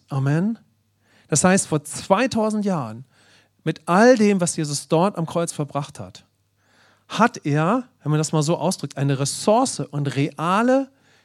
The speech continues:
geistliche und praktische, <laughs> irdische Lösung geschaffen für jede Situation meines Alltags, wo ich mit Sünde konfrontiert bin, von Menschen oder die eigene,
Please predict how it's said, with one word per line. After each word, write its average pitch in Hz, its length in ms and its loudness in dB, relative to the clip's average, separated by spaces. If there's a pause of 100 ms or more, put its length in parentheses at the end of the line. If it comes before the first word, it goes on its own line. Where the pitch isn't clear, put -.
(120)
geistliche 202 580 2
und 156 220 -4
praktische, 196 920 -2
<laughs> - 20 -12
irdische 190 460 0
Lösung 165 380 0
geschaffen 139 540 -2 (400)
für - 100 0
jede 175 320 4
Situation 156 560 -2
meines 131 300 -4
Alltags, 139 580 -8
wo 131 100 -8
ich 131 140 -14
mit 120 180 -8
Sünde 190 580 0 (240)
konfrontiert 151 600 -4
bin, 160 260 -6 (340)
von 131 180 -4
Menschen 165 400 0
oder 135 260 -2
die 139 140 -8
eigene, 170 520 -6